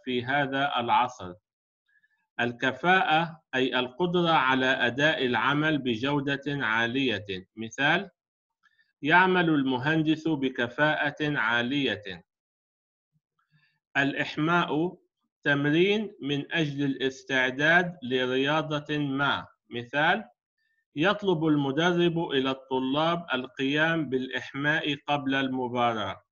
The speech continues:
تدرج أي صعد درجة درجة. مثال،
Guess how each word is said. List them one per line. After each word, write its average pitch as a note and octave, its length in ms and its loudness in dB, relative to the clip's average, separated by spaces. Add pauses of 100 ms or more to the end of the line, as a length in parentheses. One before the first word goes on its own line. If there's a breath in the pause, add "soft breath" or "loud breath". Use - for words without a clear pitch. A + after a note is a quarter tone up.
(220)
تدرج D3+ 760 0 (640)
أي B2+ 180 0
صعد D3+ 640 0
درجة A#2+ 840 0
درجة. D3+ 600 -2 (100)
مثال، D3 580 -2